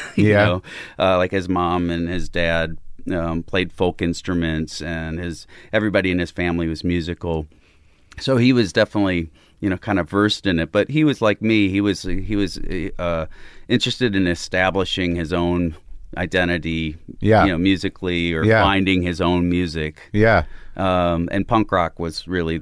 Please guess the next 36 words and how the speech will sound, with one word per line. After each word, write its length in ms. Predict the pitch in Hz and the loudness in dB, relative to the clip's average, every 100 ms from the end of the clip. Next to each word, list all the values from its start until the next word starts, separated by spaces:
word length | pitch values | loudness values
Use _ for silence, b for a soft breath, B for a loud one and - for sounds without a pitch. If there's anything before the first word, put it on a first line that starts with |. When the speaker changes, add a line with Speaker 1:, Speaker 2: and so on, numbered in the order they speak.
| - | -4
Speaker 1:
what, 240 | 90 85 - - - - | -2 -2 -4 -20 -20 -14
what 200 | 73 87 | -4 -4
it 80 | - | -2
was, 520 | 85 78 73 78 - - b b b - | -2 -2 -4 -10 -16 -20 b b b 0
uh, 80 | |
Speaker 2:
But 280 | 85 80 69 | 2 2 -2
did 60 | 117 117 | 0 0
Speaker 1:
for 40 | |
Speaker 2:
you, 60 | 71 | 0
Speaker 1:
us 180 | - - | -6 -4
Speaker 2:
did 180 | 113 117 | 0 2
you 100 | 131 | 2
Speaker 1:
early 80 | 160 139 | 2 4
Speaker 2:
feel 80 | 135 | 6
Speaker 1:
on. 60 | |
Speaker 2:
like 140 | 127 123 | 4 2
you 80 | 107 | 0
did? 500 | 117 123 120 92 120 | 4 4 4 0 2
But 120 | 151 | 4
I 60 | |
mean, 160 | 160 156 | 4 4
Uncle 220 | 165 151 | 4 0
Tupelo 440 | 117 151 151 117 101 | 0 2 4 6 6
wasn't 260 | 101 104 | 4 2
really 160 | 92 87 | 2 2
punk 320 | - 92 82 | 0 -2 0
rock, 300 | 85 98 - | 0 2 2
was 180 | 101 127 | 0 0
it? 160 | 135 - _ _ _ B B B B | -4 -8 _ _ _ B B B B
Speaker 1:
No, 380 | 165 170 170 175 | 4 6 6 4
because 440 | 151 143 170 147 | 2 0 2 2
by 140 | 151 147 | 2 2
the 100 | 139 | 0
time 420 | - 156 151 143 | 0 2 4 4
we 260 | 131 127 120 | 6 4 4
were 460 | 85 113 110 101 | 2 2 2 0